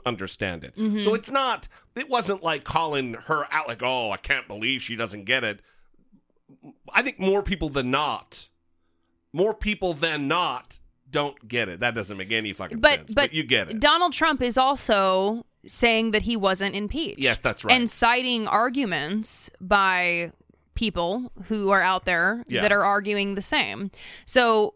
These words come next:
Speaker 2: it, it has become something that people put on a meme and put on the internet. And now it is something that the president is actually saying, floating out there to his supporters. And you're gonna start hearing it more now because he's putting that message out there.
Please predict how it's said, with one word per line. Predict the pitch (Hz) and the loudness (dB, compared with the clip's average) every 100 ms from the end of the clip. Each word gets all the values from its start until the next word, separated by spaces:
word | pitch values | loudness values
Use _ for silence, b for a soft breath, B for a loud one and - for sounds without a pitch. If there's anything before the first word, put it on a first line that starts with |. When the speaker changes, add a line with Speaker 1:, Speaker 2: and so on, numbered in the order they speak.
| _ | _
Speaker 2:
it, | 226 226 - | 2 2 2
it | 233 | 2
has | 220 240 | 2 0
become | 196 214 - 277 269 254 247 - - _ | 0 -4 0 0 2 0 -4 -8 -20 _
something | - 247 226 226 220 208 185 | -2 0 0 0 -2 -2 0
that | 196 - | 0 0
people | - 233 208 | -2 -2 -2
put | 190 220 220 | -2 -4 0
on | 202 196 | 0 0
a | |
meme | 175 190 202 240 330 320 - b b b | -2 -2 -2 -2 -4 -8 -16 b b b
and | - 202 | -4 -2
put | 220 226 | 2 4
on | 208 | 2
the | 190 | 0
internet. | - 190 240 285 330 - - b b - | -2 -2 0 0 -4 -8 -18 b b -4
And | 208 214 | 0 4
now | 220 220 | 4 4
it | 226 | 4
is | 214 - | 2 2
something | 214 196 208 202 190 190 - | -2 0 0 0 0 -4 -2
that | 190 | -2
the | 196 | -2
president | - 208 202 185 190 - | 0 2 2 0 -2 -2
is | 180 | -2
actually | - 175 - 185 175 165 156 - | 0 0 0 -4 -4 -4 -6 -10
saying, | - 220 262 196 127 151 190 | -4 0 2 2 -2 -6 -10
floating | - 208 208 214 202 | -6 2 2 4 2
out | 190 190 | 2 2
there | 190 | 0
to | 180 | 0
his | 175 175 | -4 -6
supporters. | 170 - 220 190 160 165 | -8 -6 -2 -2 -2 -4
And | - 220 | -2 0
you're | 262 | 0
gonna | 349 | 0
start | 320 302 208 | 2 0 0
hearing | - 254 240 | -4 -2 -2
it | - | -2
more | 185 220 247 | -2 0 0
now | 196 208 71 | -2 -4 -4
because | 175 196 202 | -4 -2 -2
he's | 196 190 | -4 -6
putting | - 190 | -6 -4
that | 175 165 | -2 -2
message | 170 156 160 | -4 -6 -6
out | 185 175 | -4 -4
there. | 143 - | -4 -6